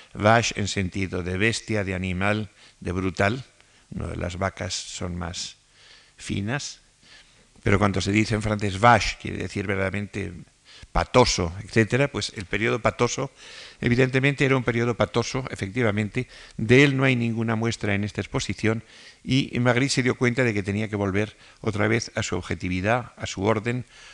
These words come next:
a esta especie de representación casi,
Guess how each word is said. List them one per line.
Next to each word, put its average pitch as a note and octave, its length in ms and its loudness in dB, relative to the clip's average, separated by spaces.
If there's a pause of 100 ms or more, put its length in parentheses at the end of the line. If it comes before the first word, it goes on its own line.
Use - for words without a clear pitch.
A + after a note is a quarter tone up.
(100)
a - 120 2
esta A#2 240 2
especie A#2+ 560 0
de C3 340 0
representación G#2 880 0 (500)
casi, B2 640 6